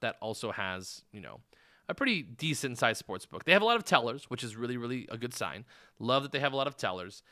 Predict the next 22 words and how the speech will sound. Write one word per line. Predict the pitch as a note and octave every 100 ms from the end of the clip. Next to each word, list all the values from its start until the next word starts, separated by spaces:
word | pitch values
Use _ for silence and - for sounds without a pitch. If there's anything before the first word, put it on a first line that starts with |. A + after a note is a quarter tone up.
| _
and | F#2+
I |
think | G#2 A2
that's | G2+
gonna | A2
be | G#2
very | G2+ A2+ G#2
important | G2 - G#2+ F2 -
for | -
the | G2
people | F#2 - G#2+ G#2 G2
who | G#2
are | F#2+
going | - G#3 F3+
to | -
Fontainebleau | G2+ G2+ - F2+ E2 F#2 G#2 _ _ _ -
as | G2+
well. | D#2+ - _ _ _ _ _ _ _ - _ _ _ _ _
So, | - A#3+ D4 - - - -
I | G3+
almost | C4+ F#3
forgot. | B2 C#3+ -